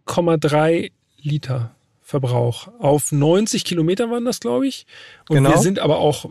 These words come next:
Speaker 1: wirklich, also erst Autobahn, nicht schneller als, ich würde sagen, hundertachtzig.
Speaker 2: Ja.
Speaker 1: Äh, und danach sind wir <laughs> falsch abgebogen. <laughs> Und sind <laughs> wirklich original,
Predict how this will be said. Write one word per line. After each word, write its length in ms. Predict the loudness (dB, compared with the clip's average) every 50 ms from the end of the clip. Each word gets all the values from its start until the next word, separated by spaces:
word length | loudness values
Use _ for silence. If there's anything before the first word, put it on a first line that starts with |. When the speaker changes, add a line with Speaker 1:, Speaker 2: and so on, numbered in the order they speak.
| -18 -18 -14 -8
Speaker 1:
wirklich, 400 | -6 -4 -4 -4 -6 -8 -6 -2
also 200 | 0 0 0 0
erst 480 | 0 0 0 0 0 0 -2 -6 -4 0
Autobahn, 720 | 0 2 2 2 0 0 2 2 2 2 0 -2 -6 -8
nicht 320 | -4 -2 0 0 0 -2 -2 -2
schneller 480 | -2 0 2 2 2 2 2 0 0
als, 280 | 0 -2 -2 -2 -4 -6
ich 180 | -10 -10 -8
würde 140 | -4 -2 0
sagen, 280 | 0 2 2 2 2 2
hundertachtzig. 920 | 0 0 0 0 -2 -2 -4 -4 -4 -6 -6 -4 -4 -4 -6 -8 -12 -20 _ -20 -20 -20 -18 -6
Speaker 2:
Ja. 220 | -2 0 2 2 2 0
Speaker 1:
Äh, 220 | 0 0 0 0
und 220 | 0 -2 0 2 2
danach 560 | 4 4 2 2 2 2 0 -2 -4 -8 -12 -16 -20 _ _ _
sind 320 | -2 0 0 0 0 0
wir 400 | 0 2 2 2 2 2 0 -2 -4 -8 -14 _
<laughs> 180 | _ _ _
falsch 760 | -14 -12 -12 -12 -12 -14 -16 -16 -4 0 2 2 4 4 2
abgebogen. 600 | 0 0 0 0 0 2 4 4 6 6 4 2 0
<laughs> 1600 | -4 -8 -14 -14 -14 -14 -14 -14 -16 -20 -20 -20 -20 -20 -20 -20 -20 -20 _ _ -20 -16 -14 -12 -10 -10 -10 -12 -14 -18 -20 _ _
Und 120 | -2 0
sind 260 | 0 2 0 0 0 -2 -4 -8 -8 -10 -10
<laughs> 240 | -10 -12 -12 -4 0
wirklich 300 | 0 0 0 -2 -4 -2
original, 580 | 2 2 2 2 2 2 2 2 2 2 0 -2